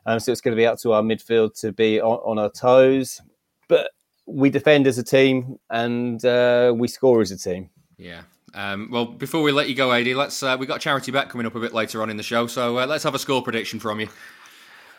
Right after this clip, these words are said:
Speaker 1: Well, I'm, we know we,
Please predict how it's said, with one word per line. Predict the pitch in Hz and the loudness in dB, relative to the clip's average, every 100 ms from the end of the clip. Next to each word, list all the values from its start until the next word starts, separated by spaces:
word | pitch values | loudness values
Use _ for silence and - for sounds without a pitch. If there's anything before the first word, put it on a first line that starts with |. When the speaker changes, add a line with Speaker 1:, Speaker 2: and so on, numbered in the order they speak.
| - - | -20 -2
Speaker 1:
Well, | 165 202 202 196 196 185 - - - 156 139 | 4 6 8 8 6 4 -2 -10 -12 -12 -8
I'm, | 175 165 175 170 165 - - - - - - - 139 | 0 2 2 -2 -6 -10 -12 -12 -14 -20 -20 -12 2
we | 147 170 | 6 8
know | 170 165 | 8 6
we, | - 147 | 4 -6